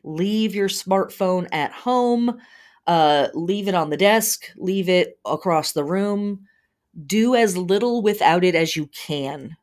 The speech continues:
during these days, just to give yourself a refresher and as also a magical method of bringing yourself back to the physical plane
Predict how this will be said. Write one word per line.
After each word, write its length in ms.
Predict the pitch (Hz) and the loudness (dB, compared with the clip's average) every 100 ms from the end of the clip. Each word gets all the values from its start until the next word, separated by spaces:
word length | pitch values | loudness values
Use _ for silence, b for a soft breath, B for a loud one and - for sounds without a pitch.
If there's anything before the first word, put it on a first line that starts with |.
| - | -12
during 400 | 156 151 147 147 | -4 -2 -2 -4
these 280 | 143 135 135 | -6 -6 -4
days, 560 | 120 90 76 - - _ 160 | -4 -4 -6 -6 -8 _ -6
just 480 | 190 202 - - - | 0 0 0 -6 -6
to 100 | 214 | -4
give 260 | 156 170 | -2 -2
yourself 540 | 165 165 - 156 147 - | -2 -4 -2 2 0 -2
a 120 | 147 147 | -8 -6
refresher 800 | 135 127 - 151 - 214 233 247 B B B | -6 -6 -2 -2 -2 -4 -4 -8 B B B
and 300 | 196 185 175 - - | 2 2 2 -2 -2
as 320 | 175 175 165 - - | 2 2 0 -4 -2
also 640 | 196 262 - 147 131 131 B B B | 2 2 2 2 2 0 B B B
a 100 | 165 | -2
magical 640 | 156 147 143 160 175 190 190 | 0 2 2 2 0 0 0
method 420 | 147 131 139 131 - | -2 -4 -6 -6 -6
of 340 | 139 135 - | -2 -2 -6
bringing 540 | 135 147 143 160 175 | -12 -6 -4 -2 -2
yourself 480 | 185 185 - 151 139 - 135 | -2 -4 -2 -2 -2 -6 -2
back 460 | 139 135 156 - | 2 2 0 -8
to 320 | - - 143 147 | -8 -4 -4 -2
the 120 | 151 | -6
physical 640 | - 151 139 135 131 135 | -4 -2 -2 -2 -2 -4
plane 640 | 135 147 123 92 73 65 | -4 -2 -2 -4 -12 -20